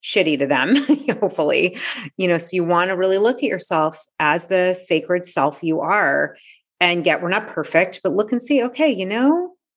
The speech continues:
hmm, interesting. I've been pushing everything. And then, of course, under that is often imposter syndrome and not good enough. So there's a lot of rocks to turn over and to look under.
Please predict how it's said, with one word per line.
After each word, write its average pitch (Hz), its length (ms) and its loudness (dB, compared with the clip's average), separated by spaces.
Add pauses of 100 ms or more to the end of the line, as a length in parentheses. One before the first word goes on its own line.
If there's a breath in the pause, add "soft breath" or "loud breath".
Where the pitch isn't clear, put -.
hmm, 277 220 2 (300)
interesting. 240 400 2
I've 147 160 0
been 165 100 -6
pushing 185 400 -2 (220)
everything. 202 560 0
And 202 160 0
then, 214 120 4
of 220 140 -2
course, 202 240 -2 (100)
under 214 320 2
that 165 200 2
is 147 180 -6
often 151 640 0 (240 loud breath)
imposter 285 520 0
syndrome 147 500 0
and 180 80 0
not 226 200 -2
good 277 160 6
enough. 156 280 -2
So 190 360 0
there's 190 140 -2
a 214 60 0
lot 226 320 0
of 190 160 -6
rocks 170 440 0
to 151 60 -4
turn 151 260 -2
over 147 220 2
and 143 80 0
to 147 100 -8
look 143 160 0
under. 143 500 0